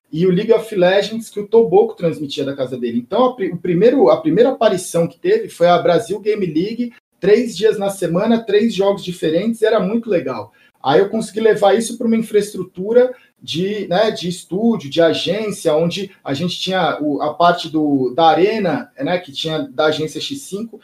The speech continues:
e aí essas transmissões começaram a, a, a ganhar corpo, ganhar outros jogos, né, Combat Arms, Crossfire,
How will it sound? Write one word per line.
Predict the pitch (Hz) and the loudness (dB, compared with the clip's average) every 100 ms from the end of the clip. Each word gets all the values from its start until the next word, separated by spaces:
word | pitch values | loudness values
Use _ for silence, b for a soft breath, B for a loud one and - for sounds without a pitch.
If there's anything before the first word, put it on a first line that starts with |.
| b b | b b
e | 143 175 | -2 2
aí | 175 208 | 4 4
essas | 226 254 233 | 2 0 -4
transmissões | 214 208 185 - 202 196 | -6 -6 -8 -8 -10 -8
começaram | 226 214 - 190 175 139 117 B B | -6 -6 -2 2 2 2 -2 B B
a, | 147 | 0
a, | 147 139 123 123 139 135 139 | 2 2 0 -2 -2 0 2
a | 151 | 0
ganhar | 160 175 175 - | 0 0 0 0
corpo, | 170 - - 220 - _ - | 2 2 2 -8 -10 _ -4
ganhar | 160 175 170 | 0 4 6
outros | 202 226 208 143 | 6 4 -4 -8
jogos, | 135 165 190 - 139 | 2 2 2 -2 -4
né, | 170 160 | -2 -2
Combat | - 160 165 156 - | -2 0 0 0 -2
Arms, | 139 180 143 135 - | 0 2 2 0 0
Crossfire, | 156 151 - - 151 180 156 135 113 | 0 0 -2 -2 2 4 2 0 -4